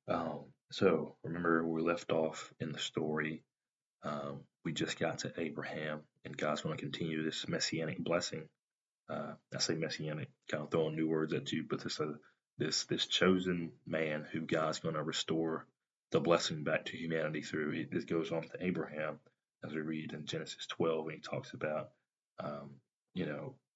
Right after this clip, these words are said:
he's gonna, the whole, all the peoples of the earth are gonna be blessed through, uh, Abraham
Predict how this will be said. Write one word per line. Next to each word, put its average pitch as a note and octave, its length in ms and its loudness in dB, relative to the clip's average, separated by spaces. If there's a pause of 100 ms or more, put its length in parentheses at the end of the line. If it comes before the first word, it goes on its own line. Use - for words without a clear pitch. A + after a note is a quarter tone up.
(140)
he's F#2+ 200 2
gonna, D#2 220 0
the D#2+ 80 0
whole, E2+ 200 2
all F2 140 8
the - 60 -4
peoples E2 320 0
of E2 80 0
the E2 60 0
earth E2+ 240 0
are - 20 -14
gonna E2 120 -4
be E2 100 0
blessed E2+ 380 0
through, D#2 260 -4 (340)
uh, - 280 -8 (100)
Abraham - 460 -4